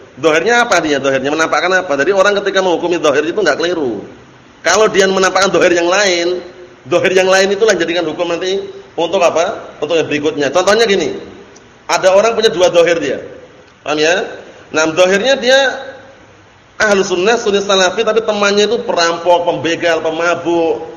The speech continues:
Paham ya? Nah, peminum misalkan. Nah, suatu ketika ada orang yang vonis ini.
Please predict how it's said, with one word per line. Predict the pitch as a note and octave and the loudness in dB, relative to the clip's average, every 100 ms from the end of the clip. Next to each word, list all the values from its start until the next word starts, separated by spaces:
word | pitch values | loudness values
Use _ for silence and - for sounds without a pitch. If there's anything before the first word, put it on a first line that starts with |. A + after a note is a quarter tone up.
| - | -12
Paham | - E3 | -6 0
ya? | E3 G3 A3 - - | 0 0 -4 -14 -12
Nah, | C#3+ D#3 D#3+ | -4 -4 -2
peminum | D#3+ E3+ F3 F#3 F3 | -2 0 2 0 0
misalkan. | F3 E3 D#3+ E3+ E3+ E3+ E3+ - - - | 0 0 2 0 0 -4 -10 -18 -20 -10
Nah, | C3+ C#3 A#2+ - - - | -4 -4 -4 -8 -14 -4
suatu | F#3 F#3+ | -2 -2
ketika | - G#3 A#3+ G#3 | -2 0 2 4
ada | F#3+ | 4
orang | G#3 G#3+ | 2 0
yang | G3+ | 0
vonis | G3 E3+ - | 0 -2 -6
ini. | B2+ | -10